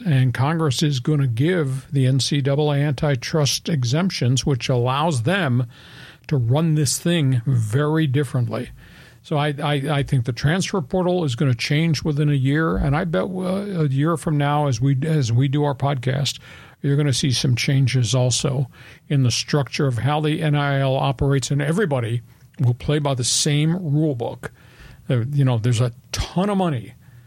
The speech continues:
that's being shelled out at Texas A and M and at Florida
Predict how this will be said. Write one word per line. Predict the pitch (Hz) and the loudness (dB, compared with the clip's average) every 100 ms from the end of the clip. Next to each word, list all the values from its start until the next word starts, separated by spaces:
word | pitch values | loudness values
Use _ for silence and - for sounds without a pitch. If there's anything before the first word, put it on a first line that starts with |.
| - _ _ - | -20 _ _ -4
that's | 135 117 | -2 -2
being | - 143 139 | 0 2 2
shelled | 123 - 156 151 | 0 0 0 0
out | 151 | 0
at | 143 110 | -2 -2
Texas | 143 131 160 123 | -2 0 0 0
A | 151 | 2
and | 151 147 | 2 2
M | 139 123 | 0 2
and | 113 | 2
at | 117 123 - | 2 -2 -8
Florida | - 127 135 151 135 113 | -6 -2 0 2 0 -2